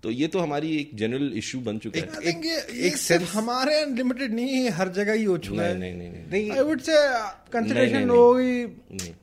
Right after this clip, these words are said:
Speaker 2: मैं,
Speaker 1: बिल्कुल
Speaker 2: मैं
Speaker 1: नहीं। ऐसा
Speaker 2: personally
Speaker 1: नहीं है,
Speaker 2: समझता हूँ
Speaker 1: ऐसा
Speaker 2: कि
Speaker 1: नहीं है,
Speaker 3: मैं,
Speaker 1: ऐसा नहीं है,
Speaker 3: मैं,
Speaker 1: बिल्कुल नहीं।
Speaker 3: मैं agree नहीं करूँ सुफियान, अ, लेकिन ये एक हमारी है जो एक
Speaker 2: हमारे शायद
Speaker 3: being
Speaker 2: उसका ग्रेड बहुत
Speaker 3: considerate
Speaker 2: बढ़
Speaker 3: of
Speaker 2: गया है,
Speaker 3: others किसी और
Speaker 2: लेकिन है हर जगह। मुझे, मेरी personal opinion ये है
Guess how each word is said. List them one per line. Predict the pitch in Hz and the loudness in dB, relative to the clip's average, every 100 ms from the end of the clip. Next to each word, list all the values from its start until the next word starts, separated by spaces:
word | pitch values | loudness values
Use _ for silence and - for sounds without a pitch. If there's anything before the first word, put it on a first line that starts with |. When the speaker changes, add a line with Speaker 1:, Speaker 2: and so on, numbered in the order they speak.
| _ 190 | _ -12
Speaker 2:
मैं, | |
Speaker 1:
बिल्कुल | 190 190 | -4 0
Speaker 2:
मैं | 214 | 2
Speaker 1:
नहीं। | 196 208 | 2 2
ऐसा | |
Speaker 2:
personally | 214 - - | 2 2 2
Speaker 1:
नहीं | 226 214 | 2 0
है, | |
Speaker 2:
समझता | 190 175 - | -2 -2 0
हूँ | |
Speaker 1:
ऐसा | 202 113 | 0 0
Speaker 2:
कि | |
Speaker 1:
नहीं | 110 107 | -2 -4
है, | 113 131 | -6 -4
Speaker 3:
मैं, | 156 | -4
Speaker 1:
ऐसा | 120 107 | -4 -4
नहीं | 98 | -4
है, | 190 | 0
Speaker 3:
मैं, | 208 | 2
Speaker 1:
बिल्कुल | 202 180 | 2 -2
नहीं। | 170 | 0
Speaker 3:
मैं | 185 | 2
agree | 175 175 190 | 4 2 0
नहीं | 196 | 0
करूँ | 175 151 | 0 0
सुफियान, | 135 127 127 135 120 | -2 -4 -4 -4 -6
अ, | 120 127 | -4 -2
लेकिन | 127 143 143 | -4 -4 -4
ये | 135 160 | 0 0
एक | 160 139 | -2 -6
हमारी | 131 131 156 | -4 -2 -2
है | 156 | -2
जो | 165 | -4
एक | 139 139 - - - 185 | -4 -8 -12 -20 -10 0
Speaker 2:
हमारे | 202 226 277 | 6 6 6
शायद | 294 302 | 6 6
Speaker 3:
being | 151 190 | 6 6
Speaker 2:
उसका | 262 190 | 6 10
ग्रेड | 220 254 185 | 12 12 12
बहुत | 233 | 12
Speaker 3:
considerate | 240 | 12
Speaker 2:
बढ़ | 226 226 | 12 12
Speaker 3:
of | 220 | 12
Speaker 2:
गया | 214 | 10
है, | 196 | 8
Speaker 3:
others | - | 2
किसी | 170 165 170 | -2 0 2
और | 165 180 | 4 6
Speaker 2:
लेकिन | 196 247 | 6 6
है | 190 180 226 | 6 10 10
हर | 196 196 | 10 6
जगह। | 175 143 135 | 4 0 -2
मुझे, | 151 175 190 233 | -4 -2 4 4
मेरी | 190 202 226 | 6 4 4
personal | 196 196 190 | 0 0 -4
opinion | 160 170 165 | -4 -6 -4
ये | 156 | -2
है | 170 | -2